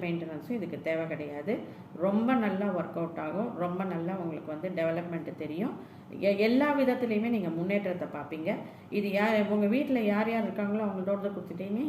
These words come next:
எல்லாருக்குமே ஒரு நல்ல முன்னேற்றம் இருக்கும். ஒருத்தருக்கு மட்டும் பண்ணிக்கிறத விட உங்க ஃபேமிலின்னு ஒண்ணு இருக்கும் இல்லையா, அவங்களோட எல்லார் பேரு, ராசி, நட்சத்திரத்தை கொடுத்தீங்கன்னா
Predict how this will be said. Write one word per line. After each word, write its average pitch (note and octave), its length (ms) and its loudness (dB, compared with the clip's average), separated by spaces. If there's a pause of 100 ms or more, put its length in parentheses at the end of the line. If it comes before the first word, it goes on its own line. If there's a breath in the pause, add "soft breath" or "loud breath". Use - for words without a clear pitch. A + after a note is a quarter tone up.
(120)
எல்லாருக்குமே A3+ 480 2 (100)
ஒரு E3+ 100 0 (100)
நல்ல D#3+ 160 -2
முன்னேற்றம் D3+ 580 -4
இருக்கும். - 280 -14 (340 loud breath)
ஒருத்தருக்கு G#3+ 420 -2 (220)
மட்டும் G#3 260 0
பண்ணிக்கிறத F#3+ 480 -2
விட F3 140 0 (480 loud breath)
உங்க F#3+ 160 0 (100)
ஃபேமிலின்னு A3+ 520 2
ஒண்ணு F3+ 180 0
இருக்கும் F3+ 240 -4
இல்லையா, A#3 260 0
அவங்களோட F3 340 0 (120)
எல்லார் F3+ 320 -2
பேரு, F#3 280 0
ராசி, E3+ 280 -2
நட்சத்திரத்தை E3 580 -6
கொடுத்தீங்கன்னா D#3+ 440 -6